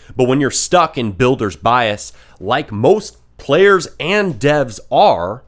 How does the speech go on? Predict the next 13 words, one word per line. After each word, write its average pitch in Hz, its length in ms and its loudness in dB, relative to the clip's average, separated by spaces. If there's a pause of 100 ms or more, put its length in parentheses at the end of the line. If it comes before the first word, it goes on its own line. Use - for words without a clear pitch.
when 131 140 -2
you're 135 80 -2
stuck 175 400 0
in 160 80 -6
this 127 200 -6
hobbyist 151 600 -2
mindset 127 640 0
idea 101 840 -4 (200)
that 95 200 -12
graphics 113 640 -4
come 120 160 -2
above 107 240 -2
everything, 107 580 -4